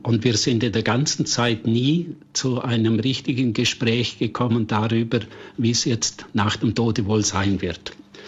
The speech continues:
So, und dann ist er gestorben. Dann hat meine Frau die musikalische Gestaltung dieser, äh,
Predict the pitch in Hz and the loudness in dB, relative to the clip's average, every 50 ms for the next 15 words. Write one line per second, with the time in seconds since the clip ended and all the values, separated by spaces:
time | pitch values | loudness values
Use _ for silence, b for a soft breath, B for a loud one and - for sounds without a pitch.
0 | B B B B B B B B B B B B - - - 104 95 95 104 - | B B B B B B B B B B B B -14 -6 -2 0 0 0 -2 -2
1 | - 202 131 - - 117 104 110 - - 110 90 104 95 - 131 120 117 - 139 | -2 -2 -2 0 0 0 2 2 2 2 2 2 2 0 2 2 2 2 2 2
2 | 113 107 127 113 104 90 117 117 101 107 - - - - - 113 107 104 107 104 | 0 0 0 0 0 0 -2 -4 -4 -6 -8 -10 -12 -6 -2 0 2 2 2 0
3 | 98 - 113 107 113 113 101 110 110 104 - - 123 110 - - 107 - 120 110 | 0 -2 0 0 0 0 0 0 -2 -2 -2 -2 -2 -2 0 -2 -2 0 0 0
4 | 110 107 95 - - 101 - 98 - - 139 120 117 127 123 - 143 131 135 139 | 2 0 0 -2 -4 -4 -2 -2 0 0 0 0 0 0 0 2 2 2 2 2
5 | 135 - - - - - - 127 127 - - 117 120 - - 113 104 104 101 B | 0 -2 -4 -10 -14 -14 -12 -12 -10 -4 -2 0 0 2 0 0 0 0 -2 B
6 | B B B B B B B B - - 107 104 101 | B B B B B B B B -2 0 2 2 2